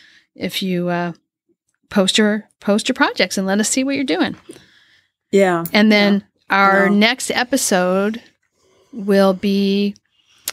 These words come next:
Speaker 1: uh, coming out the weekend that it ends. So we won't be
Speaker 2: Mm-hmm.
Speaker 1: drawing prizes in our next episode, in episode one ninety,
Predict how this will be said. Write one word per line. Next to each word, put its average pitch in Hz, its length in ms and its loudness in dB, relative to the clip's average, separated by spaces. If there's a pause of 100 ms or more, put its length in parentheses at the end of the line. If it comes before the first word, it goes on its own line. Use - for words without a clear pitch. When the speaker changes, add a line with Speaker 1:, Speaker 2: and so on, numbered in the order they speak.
(300)
Speaker 1:
uh, 175 540 -2
coming 220 380 4
out 196 480 0
the 180 120 4
weekend 185 840 -4 (280)
that 180 160 -4
it 175 180 -4
ends. 180 600 -6 (280)
So 196 220 0
we 196 120 2
won't 233 280 2
be 247 120 2
Speaker 2:
Mm-hmm. 170 260 -4
Speaker 1:
drawing 202 300 2
prizes 190 800 -2
in 180 140 -8
our 170 120 -6
next 254 340 0
episode, 165 720 -8
in 180 140 -8
episode 180 460 -4
one 180 240 -6
ninety, 185 560 0